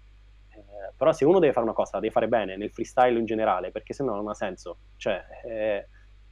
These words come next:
vuoi iniziare a fare freestyle, impegnati e fallo, altrimenti basta. Cioè, non è per te, non lo fare. Eh, stessa cosa, vuoi fare Instagram, vuoi fare i social, volete fare il lavoro che state facendo voi, lo state facendo bene. Però perché vi impegnate,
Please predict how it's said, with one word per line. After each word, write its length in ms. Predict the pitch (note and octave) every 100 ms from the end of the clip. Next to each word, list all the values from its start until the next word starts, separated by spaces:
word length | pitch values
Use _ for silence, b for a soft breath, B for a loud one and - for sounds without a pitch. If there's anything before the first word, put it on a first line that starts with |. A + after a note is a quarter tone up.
| - - - C#3
vuoi 160 | E3
iniziare 240 | F3 E3 D3
a 40 |
fare 200 | C3+ A#2
freestyle, 500 | A#2+ - C3 A2 A2
impegnati 500 | C3+ C3+ F3+ F#3+ E3
e 60 | -
fallo, 460 | - G#2+ F#2+ F#2 - - -
altrimenti 600 | C3 G#3+ G3+ - A2+ C#3+ C#3+ - -
basta. 480 | F#3 - - G#2 F#2+
Cioè, 160 | - A#2
non 160 | D3+
è 80 | G#3
per 180 | - C#3
te, 160 | D#3+
non 140 | A#2 C#3
lo 100 | C#3
fare. 360 | D3+ G#2+ G2+ - - - - - -
Eh, 80 | A2+
stessa 300 | - D3 E3+
cosa, 200 | D#3+ C#3+
vuoi 140 | A2+ A2
fare 220 | F3+ D3+
Instagram, 360 | C3+ - G#2+ G#2
vuoi 140 | A2
fare 160 | D#3 C#3+
i 60 |
social, 260 | - A#2 F#2+
volete 300 | G#2 A2+ C#3
fare 160 | -
il 40 | A#2+
lavoro 280 | A2+ A2+ G#2+
che 60 |
state 200 | - A2+
facendo 340 | G#2 - G2+ G#2+
voi, 300 | B2+ G2 G#2+
lo 80 |
state 240 | - F#3+ E3+
facendo 320 | B2 C3+ B2+
bene. 380 | C3 C#3+ G2+ - - - - - -
Però 180 | G3 A3
perché 280 | D3+ -
vi 80 | A#2
impegnate, 680 | A2 E3 D3+ B2+ C#3 F3